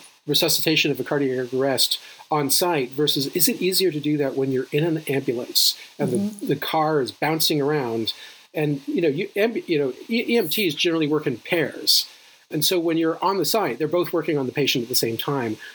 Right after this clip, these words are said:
Speaker 1: When they're transporting, one of them is driving and the other one is bouncing around the back of the van trying to put in needles and, and do C P R and, and, and do all the treatments. And they're doing it one-handed.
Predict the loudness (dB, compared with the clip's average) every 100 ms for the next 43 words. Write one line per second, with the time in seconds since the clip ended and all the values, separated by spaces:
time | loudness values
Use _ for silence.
0 | -8 -2 2 2 0 -2 0 0 0 0
1 | 0 0 0 0 0 0 0 0 0 -4
2 | -10 _ _ _ _ _ -4 -2 0 0
3 | 2 0 0 -2 2 2 2 0 -2 -2
4 | -2 -2 -2 -2 0 0 -2 0 0 0
5 | -2 -2 0 0 0 -2 -2 -2 -4 -4
6 | -4 0 0 0 0 0 0 0 -2 -4
7 | -10 -10 -4 -2 -2 -2 0 0 0 0
8 | -2 -2 -2 -2 -4 -10 -4 -2 0 0
9 | 0 0 0 0 0 -2 -6